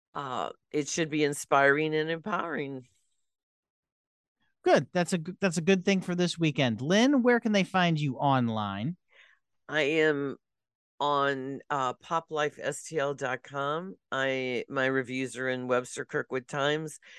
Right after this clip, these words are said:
Speaker 1: I am on K T R S Radio every Thursday evening with Ray Hartman. And, uh,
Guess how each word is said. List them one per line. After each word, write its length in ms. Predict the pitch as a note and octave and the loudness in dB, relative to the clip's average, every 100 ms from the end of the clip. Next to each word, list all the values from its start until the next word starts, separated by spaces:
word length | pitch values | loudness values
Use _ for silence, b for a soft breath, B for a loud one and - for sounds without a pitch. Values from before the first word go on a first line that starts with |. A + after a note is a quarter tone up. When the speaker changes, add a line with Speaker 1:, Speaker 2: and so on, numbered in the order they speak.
| B B | B B
Speaker 1:
I 120 | C3+ | -2
am 280 | C#3 C#3 B2+ | 0 0 -4
on 300 | - C3+ C3 | -4 -4 -4
K 200 | - D#3 | -6 -6
T 140 | - D3+ | 0 2
R 160 | C#3 | 4
S 200 | C3 - | 4 2
Radio 400 | C#3 C3+ C#3 C#3 | -2 0 2 2
every 340 | B2 B2 B2 C3+ | 2 0 -2 -6
Thursday 720 | - C3+ C#3 - B2+ C3 - | -4 -4 -4 -2 0 0 -4
evening 600 | C3 C3+ B2+ C3 C3+ C3 | -8 -8 -6 -4 -4 -4
with 180 | A#2+ - | -6 -6
Ray 200 | C3+ B2+ | -4 -4
Hartman. 640 | C3 D3+ - E3+ D#3+ D#3+ E3+ B B B _ | -2 -2 -2 -2 -6 -6 -12 B B B _
And, 680 | C#3 C3+ C3 C3 B2+ B2+ B2 - _ b b b b - | -8 -4 -2 -2 -4 -8 -10 -14 _ b b b b -6
uh, 460 | C#3 C#3 C3 C3 | -2 2 2 0